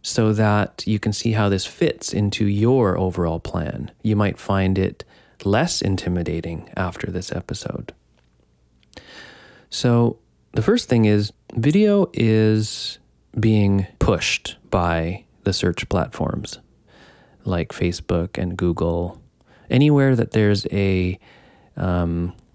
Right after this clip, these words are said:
a high number of users, that service provider is going to push what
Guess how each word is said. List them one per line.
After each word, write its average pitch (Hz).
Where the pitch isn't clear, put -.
a 110
high 117
number 113
of 95
users, 92
that 107
service 101
provider 90
is 90
going 92
to 85
push -
what 92